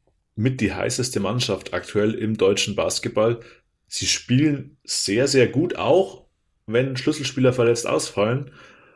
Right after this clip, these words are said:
Also das ist wirklich ein Verdienst auch von Jaka Lakovic an der Seitenlinie. Ich würd die Ulmer für die Playoffs wirklich nicht unterschätzen. Diese Serie gegen Oldenburg, die, glaube ich, wird die engste aller Serien oder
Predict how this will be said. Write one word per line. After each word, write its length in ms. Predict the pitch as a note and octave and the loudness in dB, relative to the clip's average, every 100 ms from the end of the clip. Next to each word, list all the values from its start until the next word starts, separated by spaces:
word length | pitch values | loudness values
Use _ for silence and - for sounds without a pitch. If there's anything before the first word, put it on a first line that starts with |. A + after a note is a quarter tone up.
| _ | _
Also 260 | - F#2 | -4 -2
das 160 | G2+ A#2 | 0 0
ist 180 | C3+ C3+ | -2 -2
wirklich 280 | C3+ C3+ A#2 | -2 0 -2
ein 80 | |
Verdienst 580 | A2 A2+ A2+ B2+ D#3+ - | 0 0 2 -2 -2 -2
auch 140 | A#2 B2+ | -2 0
von 160 | A#2 | 0
Jaka 260 | G#2+ A2 A2 | 0 0 0
Lakovic 480 | A2 C3 B2+ A#2+ G#2+ | -2 -2 -2 -2 0
an 80 | |
der 80 | G#2+ | -2
Seitenlinie. 840 | G2+ G2 B2 B2+ A#2 A#2+ B2+ B2+ B2+ - - - _ _ _ _ _ _ _ _ _ _ _ _ _ _ - - | 0 0 -2 -2 -2 0 2 2 -2 -14 -20 -20 _ _ _ _ _ _ _ _ _ _ _ _ _ _ -18 -10
Ich 200 | A2+ C3+ | -2 0
würd 160 | C3+ | 2
die 80 | B2+ | 2
Ulmer 340 | - C#3+ E3 | 2 2 2
für 160 | C3 B2+ | 0 -2
die 80 | B2+ | -2
Playoffs 500 | B2+ A#2+ C#3+ - - | 0 0 0 -2 0
wirklich 520 | C3 C3 C3 - - _ _ _ | 0 0 -6 -8 -16 _ _ _
nicht 320 | G#2+ B2+ C3 | -4 -4 -4
unterschätzen. 640 | - B2 A#2 B2 B2+ C3 B2 | -4 -4 -2 -2 -2 -4 -4
Diese 240 | A2+ G#2+ | -4 -2
Serie 400 | G#2 A#2 B2+ C3 | 0 2 2 2
gegen 240 | A#2+ A2+ A2+ | 0 -2 -2
Oldenburg, 680 | A#2+ C3 B2+ B2 B2+ A#2+ - - - _ _ _ _ _ _ _ _ - | 0 2 2 4 2 2 -10 -20 -20 _ _ _ _ _ _ _ _ -6
die, 120 | A#2 | -4
glaube 360 | G2+ F2 A#2 B2 | 0 2 2 2
ich, 140 | - | 0
wird 180 | A2 A#2+ | 0 0
die 120 | G#2+ | -2
engste 460 | F#2+ C#3 B2+ C3 - | -2 -2 0 0 2
aller 220 | B2+ C3+ | 2 2
Serien 460 | B2+ B2+ B2+ C3+ C3 | 2 0 0 0 -2
oder 160 | F2 | -4